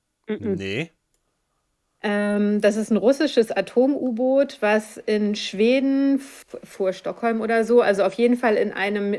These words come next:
Speaker 3: Hochmilitärbereich, ähm, äh, rumgehangen hat, ohne es zu dürfen. Das haben die Schweden mitbekommen. Es war damals,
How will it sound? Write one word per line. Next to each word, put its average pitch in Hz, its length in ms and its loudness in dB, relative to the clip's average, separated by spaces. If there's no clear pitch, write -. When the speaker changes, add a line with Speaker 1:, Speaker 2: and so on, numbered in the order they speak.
Speaker 3:
Hochmilitärbereich, 226 1300 0
ähm, 202 540 -4
äh, 190 1160 2
rumgehangen 226 1000 0
hat, 285 280 -4
ohne 233 180 0
es 220 140 -4
zu - 100 -14
dürfen. 214 320 -2
Das 254 160 -2
haben 220 120 -2
die 202 80 -6
Schweden 208 280 -2
mitbekommen. 233 560 -4
Es 226 140 -6
war 202 100 0
damals, 208 560 -4